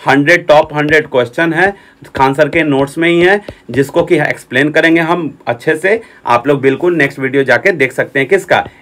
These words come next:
एमसीक्यूज़ का। और हम अगर बात करते हैं नेक्स्ट जो टॉपिक, देखिए यहाँ पे जो दिया गया है तो पाचन तंत्र का है, जिसको क्या आप लोग यहाँ पाचन तंत्र, जिसको हम लोग बोलते हैं डाइजेस्टिव सिस्टम, उसका भी एक्सप्लेनेशन किया जाएगा। तो अगर आपने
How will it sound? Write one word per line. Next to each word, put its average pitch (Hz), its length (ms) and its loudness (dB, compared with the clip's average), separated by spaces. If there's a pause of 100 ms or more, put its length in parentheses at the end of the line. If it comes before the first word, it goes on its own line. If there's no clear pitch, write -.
एमसीक्यूज़ 160 580 0
का। 147 140 2
और 131 440 2
हम 123 220 -4
अगर 131 300 -2
बात 143 280 2
करते 160 240 0
हैं 156 60 2
नेक्स्ट 147 260 0
जो 151 120 0
टॉपिक, 135 320 -2
देखिए 135 220 -6
यहाँ 120 260 0
पे 143 140 0
जो 127 140 -6
दिया 135 300 0
गया 131 220 0
है 170 180 2 (280)
तो 127 100 0
पाचन 127 460 0
तंत्र 135 300 -2
का 120 140 0
है, 110 100 -2
जिसको 123 340 -4
क्या 156 180 2 (400)
आप 117 180 -4
लोग 135 120 0
यहाँ 131 240 -2
पाचन 135 360 0
तंत्र, 143 260 -4
जिसको 120 300 -8
हम 139 80 -2
लोग 135 140 -4
बोलते 131 260 -4
हैं 185 140 0
डाइजेस्टिव 117 500 0
सिस्टम, 143 360 -6
उसका 131 220 -4
भी 123 80 -6
एक्सप्लेनेशन 117 640 -4 (340)
किया 117 180 0
जाएगा। 90 340 -2 (320)
तो 143 60 4
अगर 160 200 4
आपने 175 360 2